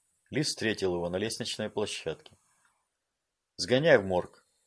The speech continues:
Там дежурит Роман Ефимович. Я с ним говорил. Пусть проверят, но не упоминают, куда эти вещдоки». Тьфу, да никакие это не вещдоки, просто проверочные образцы.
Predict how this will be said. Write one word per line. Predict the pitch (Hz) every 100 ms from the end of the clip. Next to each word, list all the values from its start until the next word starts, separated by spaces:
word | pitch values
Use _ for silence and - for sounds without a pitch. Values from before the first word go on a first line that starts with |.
| _
Там | - 131
дежурит | 127 120 139 120
Роман | 101 104 110
Ефимович. | 104 98 87 78 76 69 -
Я | - 107
с | 104
ним | 110 101
говорил. | 98 98 87 78 - _ _ _ _ _ _ -
Пусть | 185 -
проверят, | 131 104 95 92 92 - - _ _
но | 101 117
не | 139
упоминают, | 135 147 156 151 107 -
куда | 95 95
эти | 90 90
вещдоки». | 95 85 90 87 - _ _ _ _ _ _ _ _ -
Тьфу, | - 113
да | 95
никакие | 104 143 139 196
это | 180 160
не | 156
вещдоки, | 156 135 117 101 -
просто | - 143 -
проверочные | - 110 120 143 101 - 92 82
образцы. | 87 92 110 - - 76